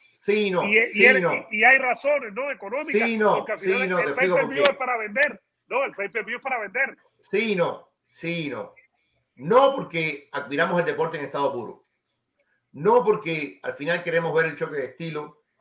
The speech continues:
Speaker 1: queremos ver el choque de personalidades, queremos ver cómo reacciona cada cual ante la adversidad.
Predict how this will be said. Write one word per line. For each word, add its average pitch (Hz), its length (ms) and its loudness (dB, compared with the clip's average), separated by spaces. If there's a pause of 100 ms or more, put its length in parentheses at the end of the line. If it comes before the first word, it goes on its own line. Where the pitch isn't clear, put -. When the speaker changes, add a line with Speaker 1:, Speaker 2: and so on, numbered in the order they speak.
(120)
Speaker 1:
queremos 147 300 -4
ver 156 120 2
el 143 140 -8
choque 160 240 -2
de 151 80 -4
personalidades, 139 800 0 (300)
queremos 147 320 -2
ver 170 200 2
cómo 180 480 -4 (160)
reacciona 165 460 -4
cada 147 200 0
cual 160 320 0
ante 151 220 -6
la 143 60 -2
adversidad. 131 600 -4